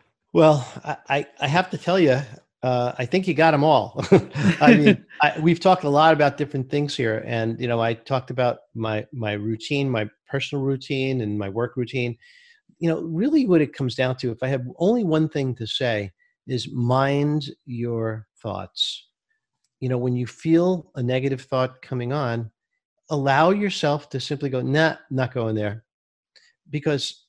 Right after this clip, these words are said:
Speaker 1: it's the thoughts you think that create the emotions you feel. And the emotions then feed those thoughts. And before you know it, you're in a spiral.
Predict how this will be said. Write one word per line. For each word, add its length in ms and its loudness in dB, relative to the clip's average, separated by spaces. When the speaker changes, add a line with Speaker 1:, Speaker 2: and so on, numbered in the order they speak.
Speaker 1:
it's 360 -4
the 180 -6
thoughts 600 0
you 120 -2
think 500 -6
that 160 -6
create 800 -4
the 120 -6
emotions 640 -4
you 180 -8
feel. 500 -10
And 480 -4
the 180 -2
emotions 600 0
then 180 -2
feed 320 -4
those 240 -2
thoughts. 360 -2
And 80 -8
before 300 -4
you 120 -2
know 180 0
it, 140 -4
you're 220 -4
in 80 -4
a 40 -8
spiral. 580 -8